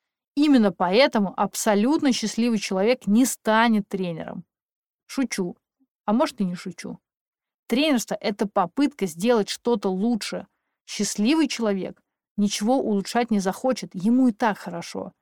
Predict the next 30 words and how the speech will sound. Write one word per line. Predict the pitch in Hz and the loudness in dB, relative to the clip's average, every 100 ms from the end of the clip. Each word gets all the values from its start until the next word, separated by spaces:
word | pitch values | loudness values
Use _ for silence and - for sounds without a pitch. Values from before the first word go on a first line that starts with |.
| _ _ - | _ _ -8
Для | 180 196 | 0 0
тренера | 175 226 277 220 175 | 2 2 2 2 -2
всегда | - 180 170 202 | -6 -6 0 0
актуальны | 202 202 202 185 | 0 -2 0 -2
вопросы | 175 175 185 - | -4 -6 -8 -8
признания, | 175 190 185 190 190 175 165 202 _ _ - | -8 -6 -4 -2 -2 -2 -8 -16 _ _ -4
попытки | 196 214 233 - | -4 -2 -4 -4
что-то | - 202 196 185 | -6 -4 -4 -4
изменить | 175 185 220 294 - | -4 0 0 0 -2
через | 202 180 | -6 -6
перемены | - 190 180 214 214 | -8 -6 -2 0 -2
в | - | -4
себе. | - 170 185 - _ _ _ _ _ _ _ _ | -6 -6 -6 -8 _ _ _ _ _ _ _ _
При | 226 269 | 2 4
этом | 311 233 | 4 4
нужно | 262 240 214 | 4 4 2
помнить, | - 285 226 185 | 4 2 4 0
что | - | -4
пока | 196 190 214 | -4 0 0
тренер | 254 269 220 | 2 2 2
занимается | 185 196 202 240 - - | 0 0 2 0 -2 0
самопоиском | 214 196 190 269 269 202 185 | 2 2 0 2 2 0 -6
и | - 208 | -6 -6
попадает | 202 208 202 240 208 | -4 -2 2 2 2
в | |
свои | - 190 | -2 -2
процессы, | 175 175 - 294 339 - - _ _ _ _ _ _ - | -2 -6 0 2 2 -2 -10 _ _ _ _ _ _ -10
дети | 190 262 330 214 | -2 0 2 0
это | - 175 - | -4 -8 -10
впитывают. | - - 269 285 185 - - | -20 -6 -2 0 -2 -6 -12